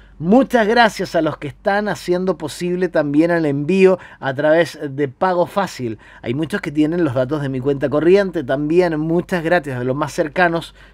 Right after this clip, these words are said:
tienen los datos de mi cuenta corriente. Muchas gracias a ellos también y también por la conversación más fluida. Muchas gracias a los que lo están haciendo desde los Estados Unidos, desde Europa, desde Sudáfrica,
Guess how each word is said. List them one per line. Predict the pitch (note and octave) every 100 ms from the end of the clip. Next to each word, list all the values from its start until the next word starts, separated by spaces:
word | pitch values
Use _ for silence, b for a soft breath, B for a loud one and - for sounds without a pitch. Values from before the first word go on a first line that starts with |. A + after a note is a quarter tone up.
| b -
tienen | F3+ A3+ A3+ E3
los | C#3
datos | C3 C3 C3+
de | C3
mi | B2+
cuenta | B2 B2 C3
corriente. | B2 B2 B2+ A#2+ C#3+
Muchas | D3+ E3+ F3
gracias | D3 D3+ D#3 C#3
a | C#3+ C#3
ellos | D3+ D3
también | C#3 B2+ C#3+ D3+
y | C#3
también | C3 B2+ C#3
por | C#3
la | C3+
conversación | B2+ A#2 A2 G2+ G2 D3+ D3 A#2+ B B
más | B2 D3
fluida. | - D3+ D3+ F3+ D#3 - B B B B -
Muchas | E3 G#3 A3+
gracias | G#3 G#3 F#3+ F#3
a | F#3+
los | E3
que | D3+
lo | C#3+
están | - - F#3
haciendo | F3+ - F3+ E3+
desde | D#3+ C#3+ C#3
los | B2
Estados | A2+ - E3 D3+ -
Unidos, | D3+ F3+ E3+ C#3
desde | A#2+
Europa, | B2+ C#3 D#3+ F3 C#3+ C3
desde | B2 B2
Sudáfrica, | - C3+ D#3+ E3 - E3+ A#2 A#2+